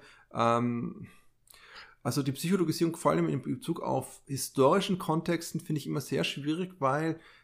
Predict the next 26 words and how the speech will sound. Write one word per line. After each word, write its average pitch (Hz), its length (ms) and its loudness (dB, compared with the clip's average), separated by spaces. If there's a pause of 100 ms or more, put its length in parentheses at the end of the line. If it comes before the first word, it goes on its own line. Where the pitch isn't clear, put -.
jo, 170 240 2
vielleicht 156 240 0
ist - 80 -14
es 175 60 -2
einfach 147 160 0
eine 147 160 2
Zeitperiode, 147 640 0
die 165 460 -2
eben 151 180 0
rassistisch 147 640 -2
ist - 440 -6
und 160 340 -2
wo 156 100 0
einfach 147 240 -4 (180)
neunzig 147 300 4
Prozent 190 260 0
der 180 60 2
Personen 151 760 -2
rassistisch, 135 580 -6
rassistisch 127 440 -6
sind. 110 180 -6 (240)
Das 123 160 -2
ist 151 80 0
auch 151 60 4
eine 156 100 4
politische, 143 960 0